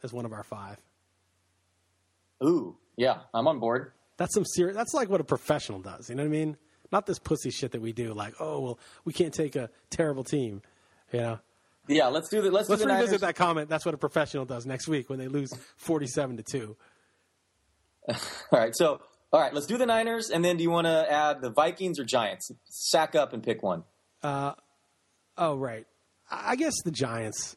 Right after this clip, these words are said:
Speaker 1: I don't, I don't, you know, the Vikings, I feel like you, you, they just, I just can't take the Falcons laying points. I just can't do it. Like, it's like I would try to do it, and I'd be restrained by my conscience.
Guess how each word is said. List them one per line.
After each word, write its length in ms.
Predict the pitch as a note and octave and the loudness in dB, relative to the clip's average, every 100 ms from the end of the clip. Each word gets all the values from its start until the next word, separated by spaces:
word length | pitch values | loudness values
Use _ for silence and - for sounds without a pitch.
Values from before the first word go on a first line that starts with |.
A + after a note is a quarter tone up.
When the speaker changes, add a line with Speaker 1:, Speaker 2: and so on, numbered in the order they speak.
| _ - | _ 0
Speaker 1:
I 100 | G#3 | 2
don't, 200 | C4 A#3 | 2 0
I 40 | |
don't, 180 | G#3+ C4+ - G3+ | 0 0 -2 0
you 40 | |
know, 100 | F#3 | 0
the 80 | E3 | 2
Vikings, 640 | D#3 B3 A#3+ F#3+ D#3+ - - _ _ _ _ _ | 2 2 2 2 0 -6 -16 _ _ _ _ _
I 60 | D3 | -2
feel 140 | - G3 | 2 2
like 140 | C3+ | 0
you, 100 | C#3 C#3+ | -10 -10
you, 160 | C#3+ - | -12 -4
they 100 | D3+ | -2
just, 220 | D3+ A#2+ - | 0 -2 -2
I 60 | |
just 160 | - C3+ | -4 -4
can't 240 | - D3+ | -2 -2
take 180 | - A3+ | 0 -2
the 60 | A3 | 0
Falcons 380 | - E3+ D#3 A#2+ | 2 2 0 -2
laying 220 | C#3 C3+ | -2 -4
points. 240 | B2 C3+ A#2+ | -2 -4 -4
I 20 | |
just 160 | B2 - | -6 -2
can't 240 | F3+ D3 | -2 0
do 160 | G#3+ C4+ | 0 0
it. 160 | - _ | -4 _
Like, 220 | D3 C3 | -6 -6
it's 180 | C#3+ - | -8 -6
like 140 | C#3+ C#3 | -6 -2
I 80 | |
would 180 | C#3 C3+ - - _ | -4 -4 -8 -20 _
try 220 | - F#3 | 0 2
to 80 | E3+ | 2
do 180 | D#3 A3 | 2 0
it, 80 | D#3+ | 0
and 180 | D3 - - | -4 -6 -4
I'd 160 | C#3 | -2
be 120 | C#3 | -2
restrained 460 | C#3 C3+ - G#3 D#3 | -4 -4 0 0 0
by 80 | C3 | -2
my 140 | B2 | -6
conscience. 540 | A#2+ E3+ F#3+ A2+ F#2+ | -2 -2 -2 -4 -10